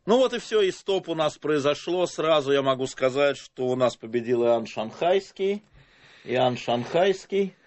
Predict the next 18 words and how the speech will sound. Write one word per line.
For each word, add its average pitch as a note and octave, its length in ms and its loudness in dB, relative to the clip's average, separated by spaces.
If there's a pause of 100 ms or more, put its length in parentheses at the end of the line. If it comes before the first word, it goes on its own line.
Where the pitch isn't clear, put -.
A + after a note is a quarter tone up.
(200)
А A#2 120 0
значит, B2+ 360 -2
он C3+ 120 2
с-, - 160 -12
набрал, B2 920 2
э, A2+ 40 -6
шестьдесят, A#2+ 680 -4
э, - 40 -8
проц-, A2+ 520 0
шестьдесят - 420 -2
одна A2 280 -2
целая C3 160 -8
целая, C3+ 260 0
шестьдесят A2+ 520 -4
целых A2+ 360 -2
одна G2+ 280 0
со-, - 220 -10
десятая D#3 640 -4